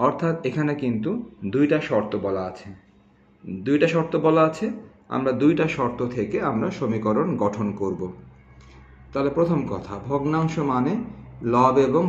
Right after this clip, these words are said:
হর থাকে। আমরা জানি ভগ্নাংশের উপরের মানটিকে লব বলা হয়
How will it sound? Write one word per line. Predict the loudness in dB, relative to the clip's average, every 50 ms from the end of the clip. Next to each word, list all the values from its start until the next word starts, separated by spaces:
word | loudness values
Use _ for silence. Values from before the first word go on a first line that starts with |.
| 0
হর | 2 2 2 0 0 -4 -6
থাকে। | -8 -8 -8 -12 -14 -16 -18 -20 -20 _ -20 -20 -20 -20 -20 _ -20 -18 -12 -6
আমরা | -2 0 0 0 2
জানি | 0 0 0 -2 0 0
ভগ্নাংশের | 0 0 0 0 0 0 0 0 2 2 2 2
উপরের | 4 4 4 4 4 4 4 4
মানটিকে | 4 4 4 2 2 0 2 4
লব | 4 2 2 4 4
বলা | 4 4 4 2
হয় | 2 2